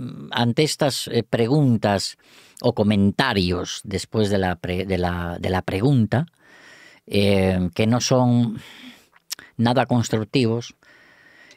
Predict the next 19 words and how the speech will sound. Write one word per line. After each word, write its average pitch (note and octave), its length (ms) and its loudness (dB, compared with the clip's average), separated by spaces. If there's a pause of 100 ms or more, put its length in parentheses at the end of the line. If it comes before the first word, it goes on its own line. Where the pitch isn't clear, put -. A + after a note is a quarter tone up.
(100)
eh, - 380 -8
todo A2+ 200 4
lo G#2 100 2
contrario, A2 560 -2 (360)
<laughs> - 280 -8
va A#2 240 2
con B2+ 180 0
la B2 100 2
idea B2+ 340 4
de B2 120 4
desestabilizar, F#2+ 1000 0
¿no? A2+ 220 0 (520)
Tanto G2+ 260 0
al G2 80 4
entrenador G#2 640 0 (460)
como F#2+ 340 2
a F#2+ 60 2
los F#2 180 -4
jugadores. F2+ 720 -2